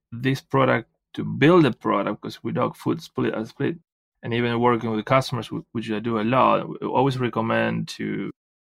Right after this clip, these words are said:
go from up the stack to lower. It doesn't mean that you cannot put something in a clause or even at, at the layer that you interact with the database. We've done that too, but we choose carefully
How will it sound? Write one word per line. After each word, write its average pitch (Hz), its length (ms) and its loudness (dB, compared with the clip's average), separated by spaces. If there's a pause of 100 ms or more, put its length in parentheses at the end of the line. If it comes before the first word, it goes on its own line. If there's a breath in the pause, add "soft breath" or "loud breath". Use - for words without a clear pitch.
(120)
go 135 160 2
from - 220 -10
up 143 200 4
the 143 60 0
stack 143 340 2
to 120 80 -8
lower. 117 640 2 (180)
It 165 140 -2
doesn't 196 340 0
mean 135 160 -2
that 120 100 -4
you 110 140 -6
cannot 113 440 -4
put 113 120 -8
something 113 320 -8
in 107 160 -6
a 104 100 -6
clause 113 380 -2
or 107 180 -4
even 113 240 -4
at, 107 120 -6 (520)
at 117 100 -12
the 120 80 0
layer 123 340 4
that 110 240 0
you 120 240 0
interact 113 480 0
with 107 160 -2
the 117 80 -2
database. 110 300 -4
We've 113 140 -4
done 123 220 0
that 110 240 -2
too, 107 220 -6
but 113 100 -2
we 127 160 0
choose 127 240 -4
carefully 110 640 -4